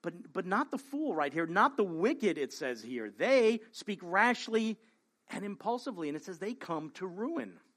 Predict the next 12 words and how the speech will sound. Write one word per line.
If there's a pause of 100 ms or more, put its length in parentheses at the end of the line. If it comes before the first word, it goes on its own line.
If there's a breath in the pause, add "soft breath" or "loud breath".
(1000 soft breath)
Proverbs
eighteen
twenty,
"From
the
fruit
of
a
man's
mouth,
his
stomach